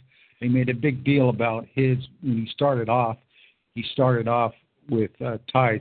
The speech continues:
with, uh, Imperiale because we forced our way into the Repub-, from, we were, uh, independents and we forced our way into the Republican Party.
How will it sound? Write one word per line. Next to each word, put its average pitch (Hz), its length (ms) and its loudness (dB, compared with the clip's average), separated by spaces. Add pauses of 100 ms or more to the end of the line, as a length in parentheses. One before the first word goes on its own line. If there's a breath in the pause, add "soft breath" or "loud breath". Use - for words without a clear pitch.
with, 113 180 -2 (140)
uh, 107 260 -4
Imperiale 113 800 0
because 110 340 -4 (340)
we 127 220 0
forced 135 320 2
our 113 100 -2
way 110 220 0
into 110 180 -6
the 101 80 -10
Repub-, 110 340 -6 (120)
from, 110 280 -6 (300)
we 127 100 -2
were, 117 160 -4 (140)
uh, 104 240 -10 (540)
independents 135 600 2
and 120 120 -4
we 110 160 -8
forced 131 280 -2
our 113 60 -6
way 110 160 -4
into 107 200 -8
the 110 60 -10
Republican 110 580 -6
Party. 127 360 0